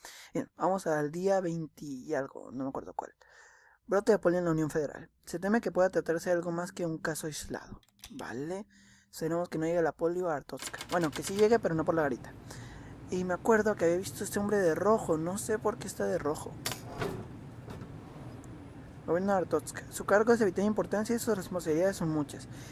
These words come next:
Sea extremadamente estricto en la aplicación de los protocolos. Busca y captura. Vale. Muy bien.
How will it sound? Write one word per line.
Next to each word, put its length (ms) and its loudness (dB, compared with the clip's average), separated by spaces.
Sea 160 2
extremadamente 640 4
estricto 380 0
en 60 6
la 80 6
aplicación 480 -2
de 60 6
los 100 4
protocolos. 680 -2
Busca 200 -4
y 40 -4
captura. 480 4
Vale. 380 -2
Muy 140 -2
bien. 140 0